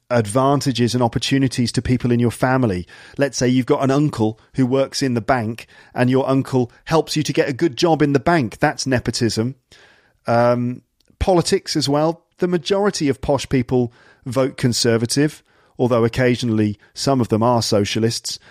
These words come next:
But generally speaking, let's say posh people probably vote Conservative. In terms of the accent, well, anyone can fake that, and many people do. Uh, eccentricities. This is quite a good indicator.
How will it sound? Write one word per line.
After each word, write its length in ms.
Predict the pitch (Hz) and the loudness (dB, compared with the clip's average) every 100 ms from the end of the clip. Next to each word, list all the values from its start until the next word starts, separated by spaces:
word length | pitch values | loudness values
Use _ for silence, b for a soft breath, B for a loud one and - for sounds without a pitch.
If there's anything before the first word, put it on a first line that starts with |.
| b | b
But 120 | 143 | -2
generally 400 | 135 156 139 117 | 2 2 2 2
speaking, 540 | 113 - 113 - 117 110 B B | 0 0 -2 0 -2 -2 B B
let's 220 | 113 104 - | -4 -4 -2
say 180 | 104 | -2
posh 300 | 104 117 110 | 0 0 0
people 260 | - 117 120 | 0 -2 -2
probably 320 | - 170 104 | -2 -2 0
vote 240 | 101 101 - | 2 0 0
Conservative. 720 | 98 - 107 104 - 123 - B B B B B - | -6 0 0 0 0 -2 -2 B B B B B -6
In 80 | |
terms 300 | 139 170 170 | -2 0 0
of 80 | 160 | -2
the 180 | 143 151 | 0 0
accent, 600 | 165 180 - - 131 139 | 0 -2 -2 -2 -2 -4
well, 220 | 151 135 - | -2 0 0
anyone 380 | 175 220 214 156 | 0 2 2 2
can 180 | 143 | 0
fake 440 | 131 - 151 151 - | -2 0 0 0 -2
that, 420 | 151 131 135 - b b b | 0 0 -4 -12 b b b
and 200 | - 131 | -2 0
many 180 | 139 170 | 2 2
people 320 | 165 151 131 | 2 0 0
do. 540 | 117 - 151 120 143 175 _ b b b b b _ - | -2 2 2 4 2 -2 _ b b b b b _ 0
Uh, 180 | 131 135 - | 2 2 -2
eccentricities. 1200 | 110 - 165 139 - - 233 175 - 104 98 - | -4 0 0 0 -2 0 0 0 0 0 0 -2
This 160 | 220 | -2
is 100 | 247 | -2
quite 300 | - 185 190 | -2 0 2
a 60 | 175 | 0
good 160 | 135 110 | 0 0
indicator. 640 | 98 101 - 95 - 117 | 0 -4 -4 -4 -2 -4